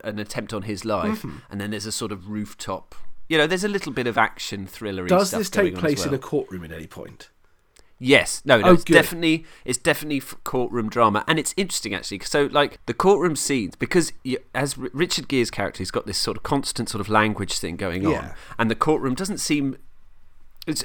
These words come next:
Speaker 1: it's sort of, it's confusing to him. And he keeps, like, he's permanently got to, he's got to, he's got to say things, and then he's got to wait for the translation to come. And you're, as the viewer, you're seeing it as well. Like, so he'll say something in English, then they'll talk to each other in a different language, and then he hears it on his headphones.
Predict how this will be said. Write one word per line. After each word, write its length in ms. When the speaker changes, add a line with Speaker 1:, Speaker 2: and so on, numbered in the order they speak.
Speaker 1:
it's 200
sort 200
of, 160
it's 160
confusing 640
to 120
him. 80
And 100
he 60
keeps, 260
like, 160
he's 140
permanently 420
got 280
to, 380
he's 220
got 160
to, 260
he's 140
got 120
to 80
say 260
things, 380
and 200
then 220
he's 180
got 120
to 80
wait 180
for 60
the 60
translation 540
to 100
come. 200
And 140
you're, 180
as 200
the 100
viewer, 320
you're 260
seeing 220
it 20
as 80
well. 140
Like, 200
so 240
he'll 180
say 140
something 240
in 80
English, 440
then 140
they'll 180
talk 220
to 80
each 120
other 160
in 60
a 80
different 220
language, 280
and 80
then 120
he 160
hears 260
it 80
on 80
his 140
headphones. 440